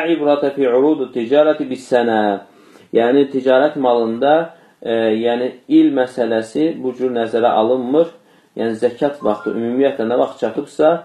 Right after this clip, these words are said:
onda çıxarılır. Urudu ticar məbniyyətun aləl qiymə. Nəyə görə nəzərə alınmır? Çünki ticarət malı qiymət üzərində qurulur. Vəl qiymətu ləhə sənə ində. Çünki ümumiyyətlə o pulun, e, o pulla alınıb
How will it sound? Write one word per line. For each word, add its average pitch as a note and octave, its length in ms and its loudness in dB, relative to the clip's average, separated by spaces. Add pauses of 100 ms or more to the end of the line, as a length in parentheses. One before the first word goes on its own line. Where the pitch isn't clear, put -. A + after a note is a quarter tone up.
(240)
onda A#2 440 -2
çıxarılır. G2+ 640 0 (300)
Urudu E3 440 2
ticar D3 300 2
məbniyyətun D3 640 0
aləl C3+ 320 2
qiymə. A2+ 320 0
Nəyə E3 240 4
görə D3+ 220 2
nəzərə B2+ 260 2
alınmır? B2 540 0
Çünki D#3+ 420 -2
ticarət C#3 520 0
malı D3+ 420 -2 (320)
qiymət D3+ 420 2
üzərində C3 720 2
qurulur. A2 480 2 (500)
Vəl C#3 280 4
qiymətu F3+ 420 0
ləhə F3+ 300 4
sənə E3+ 340 -2
ində. A#2 300 0
Çünki D#3 420 -6
ümumiyyətlə D3 580 0
o C#3 100 2 (100)
pulun, D#3+ 420 -2 (460)
e, A#2+ 140 0
o D3 200 0
pulla D3+ 380 0
alınıb B2 640 2